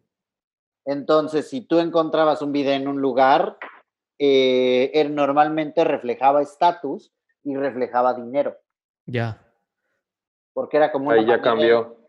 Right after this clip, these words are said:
Speaker 1: Sí, porque era una manera muy elegante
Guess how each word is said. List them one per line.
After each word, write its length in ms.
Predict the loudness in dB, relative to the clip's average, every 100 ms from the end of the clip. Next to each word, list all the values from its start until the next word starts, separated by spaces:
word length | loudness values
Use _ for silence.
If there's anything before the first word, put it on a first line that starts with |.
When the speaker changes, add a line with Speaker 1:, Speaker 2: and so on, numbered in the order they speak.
| -2
Speaker 1:
Sí, 140 | 0
porque 280 | 2 0 0
era 100 | 0
una 100 | 0
manera 360 | 0 0 2 0
muy 260 | 0 -2 0
elegante 800 | 0 0 0 -2 -2 -4 -4